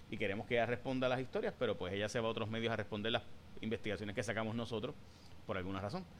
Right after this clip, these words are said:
Eh, honestamente no entiendo. Sí sacamos también la documentación del caso de La Parguera, eh,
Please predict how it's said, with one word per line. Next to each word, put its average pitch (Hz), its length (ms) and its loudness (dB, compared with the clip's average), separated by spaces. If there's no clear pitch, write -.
Eh, 90 380 4
honestamente 104 560 -2
no 92 80 -2
entiendo. 98 340 -2
Sí 123 160 -2
sacamos 110 320 2
también 113 220 4
la 113 80 4
documentación 110 720 0
del 104 160 -4
caso 107 320 -2
de 101 240 0
La 95 80 0
Parguera, 156 540 6
eh, 98 240 6